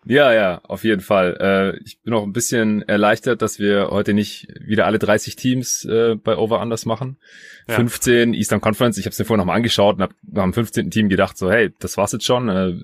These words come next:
Speaker 1: das wird ja ein kurzer Pod dieses Mal im Vergleich.
Speaker 2: Ja, im Vergleich auf jeden Fall. Vor allem, äh, also die, die Spielregeln sind so wie, wie beim, beim letzten Mal mit Ray Vogt, dass wir,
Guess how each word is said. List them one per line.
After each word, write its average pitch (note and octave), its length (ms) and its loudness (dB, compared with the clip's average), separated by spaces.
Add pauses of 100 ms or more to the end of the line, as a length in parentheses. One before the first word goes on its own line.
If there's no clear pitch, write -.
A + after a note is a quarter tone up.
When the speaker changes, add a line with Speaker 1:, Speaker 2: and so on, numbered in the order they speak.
(100)
Speaker 1:
das - 260 -8
wird F2+ 160 -6
ja F2 200 0
ein - 200 -8
kurzer - 300 -2
Pod - 200 -6
dieses D#2 200 -6
Mal D#2+ 80 -2
im D2+ 80 -6
Vergleich. - 380 -6 (600)
Speaker 2:
Ja, A#2 240 2
im A#2+ 140 -8
Vergleich A#2 340 0
auf A2+ 80 -4
jeden G#2 160 -2
Fall. F#2+ 300 0
Vor - 180 -6
allem, G2 400 -6
äh, G2 320 0 (180)
also G2+ 320 -8
die, G2+ 380 -6 (120)
die A2 100 -6
Spielregeln C3 500 2
sind A2 160 -2
so G#2+ 160 -4
wie, G#2+ 320 -2
wie G#2 120 -6
beim, G2+ 340 -4
beim G2 180 -2
letzten A2+ 240 0
Mal A2+ 140 0
mit G#2+ 180 -4
Ray G#2+ 120 0
Vogt, D#3 300 -4
dass - 160 -8
wir, A2+ 300 0